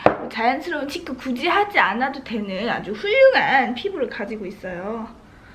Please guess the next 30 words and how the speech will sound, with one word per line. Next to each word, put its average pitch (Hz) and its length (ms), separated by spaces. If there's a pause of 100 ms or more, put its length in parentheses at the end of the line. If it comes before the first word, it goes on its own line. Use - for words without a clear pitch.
(200)
어, 269 460
얼마나 277 440
이게 247 220
나중에 254 920
진짜 254 340
다 240 160
가라앉을까? 247 1120 (520)
여러분, 294 380
제 285 200
양말 269 480
어디, 269 260
양말 339 300
어디 254 140
있어요? - 220 (600)
여기 330 120
있어, 349 200
여기. 220 300 (2000)
양말, 269 380
양말이 302 380
여기 269 160
왜 240 80
이렇게 294 220
신던 453 440
게 370 120
이렇게 262 180
벗어진 320 400
게 277 80
많아? 220 280 (120)
진짜 226 540
이 247 160